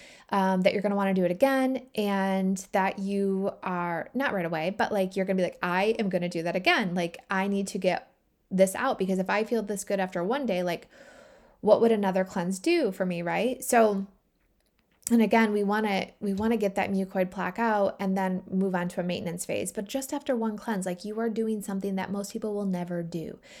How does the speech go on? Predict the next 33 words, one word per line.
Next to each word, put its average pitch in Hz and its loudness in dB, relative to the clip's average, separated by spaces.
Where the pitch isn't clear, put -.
Most 220 0
people 214 -2
will 202 0
never 254 0
be 240 0
able 220 0
to 208 -4
tap 202 -4
into 190 -4
this 185 -2
type 190 -6
of 175 -8
health 185 -4
because 185 -6
they 180 0
are 185 -2
suffering 185 -6
from 180 -6
this 180 -4
auto-intoxication 175 -6
that - -2
you 277 2
simply 240 0
cannot 202 -2
target 214 2
with 196 2
just 190 -2
the 196 2
day-to-day 170 4
stuff 156 -4
that 139 -2
we 104 -4
do. - -6